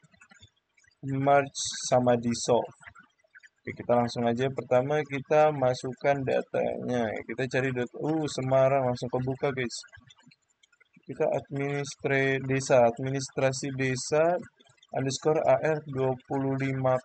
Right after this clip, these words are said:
K S H P. Add. Oke,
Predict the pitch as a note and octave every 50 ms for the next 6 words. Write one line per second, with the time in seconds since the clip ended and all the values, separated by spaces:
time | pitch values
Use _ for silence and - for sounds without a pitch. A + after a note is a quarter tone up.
0 | _ - C3+ B2+ - - - _ _ - - B2+ - - - C3+ B2+ A#2+ - -
1 | B2+ A#2 A#2 - _ _ - - - - - _ _ _ _ _ _ _ _ _
2 | _ _ _ _ _ _ _ _ _ _ - A#2+ A2+ A2+ - - - - _ -
3 | _ _ _ _ - _ _ _ _ _ _ _ _ _ _ - _ _ _ _
4 | _ _ _ _ _ _ _ _ _ _ _ _ _ _ _ _ _ _ _ _
5 | _ _ _ _ _ _ - _ _ _ _ _ _ _ _ _ - _ _ -
6 | - B2+